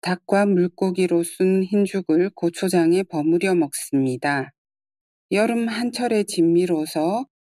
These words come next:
아마도 천렵의 풍습에 유물로 끼쳐진 것인 모양입니다. 제철에 들어가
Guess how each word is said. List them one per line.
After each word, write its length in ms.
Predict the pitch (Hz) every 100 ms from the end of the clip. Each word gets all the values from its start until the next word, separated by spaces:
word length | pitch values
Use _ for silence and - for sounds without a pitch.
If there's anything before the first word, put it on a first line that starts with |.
| _
아마도 640 | - 165 175 170 170 180 202
천렵의 500 | - 277 269 262 220 _ -
풍습에 680 | 214 - 196 185 285 349 -
유물로 680 | 185 196 196 165 170 175 240 -
끼쳐진 500 | 226 - 214 190 175
것인 340 | 151 - 156
모양입니다. 960 | 151 147 147 147 139 131 131 143 135 143 _ _ _ _ _ _ -
제철에 500 | - 170 220 208 208
들어가 640 | 208 180 180 170 151 175